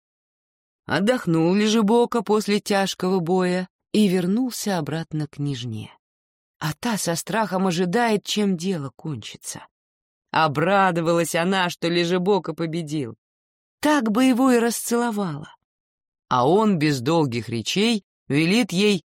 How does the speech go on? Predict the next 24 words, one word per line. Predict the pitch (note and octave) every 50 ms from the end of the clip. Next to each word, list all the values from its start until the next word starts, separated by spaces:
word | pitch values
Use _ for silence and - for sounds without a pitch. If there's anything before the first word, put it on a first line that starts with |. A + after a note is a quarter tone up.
| _
добро | _ C#3 C#3 F#3+ E3 C#3 C#3+ C#3+ C#3+ B2
собирать | A2+ - A#2 A#2 A2+ A2+ A2 C#3 E3+ G#3 A#3+ A#3+ - - -
и | G3 F#3+ F3
быстро | B2+ G#2+ D#3 G3+ A3 G3+ - - - E3 E3+
в | D3 - -
путь | _ - C3+ A#2+ G2+ F#2+
готовиться. | G2+ A2+ A#2 - - G#2+ G2+ G2 G2 - - - - - - - _ _ _ _ _ _ _ _ _ _ _ _ _ _ _ _ _ _ _ _ _ _ _ _
Посадил | - - - B2 A#2+ A2+ C3 F#3+ A3+ A3
Лежебока | G3 E3+ D3 C#3 D3 C3+ D3+ F3 E3 - C#3
княжну | - - B2+ B2+ C3 A#2+ A#2+ C3 D3 D3
на | B2+ A2+ G#2
крылатого | - A2 A#2 A2+ A#2 A2 G#2 - F#2+ G2 F#2+
коня, | - - G2 G2 G2 G#2 C#3+ F3+ G3+ A3 - _ _ _ _ _ _ _ _
и | - C#3 B2
помчались | - - A2+ G#2 G2+ G#2 - - - G3+ A3+ A3+ G#3+ G3 - -
они | D#3+ D3+ D#3+ F3 F3+ D3+
за | B2 C#3 C3
средней | - - A2 A#2+ C#3+ C#3+ B2+ A2 A2 A2
сестрой. | G2+ - - G2+ - - - - G#2 G#2 - - _ _ _ _ _ _ _ _ _
Захватили | A2+ A#2+ - - G#2 G2+ - - G2+ G2 -
среднюю, | - - - - G2+ C3 D#3 F#3 F#3+ G#3+ A3 A3+ A#3+ B3+ - _ _ _
поехали | _ C#3 B2 A2 G#2 A2+ A2 - - B2+ B2+
за | B2+ B2+ D3+ D3
старшей. | - - - - G#2+ G#2 G#2+ - - - - -